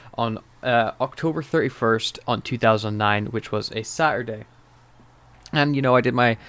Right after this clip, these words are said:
regular deep dive into what happened on this day. So, more than fifty people are arrested in the Russian capital of Moscow after, uh, holding an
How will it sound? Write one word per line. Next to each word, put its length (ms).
regular 540
deep 280
dive 280
into 380
what 220
happened 460
on 260
this 200
day. 340
So, 400
more 200
than 140
fifty 420
people 500
are 160
arrested 640
in 180
the 80
Russian 380
capital 460
of 80
Moscow 580
after, 380
uh, 360
holding 400
an 100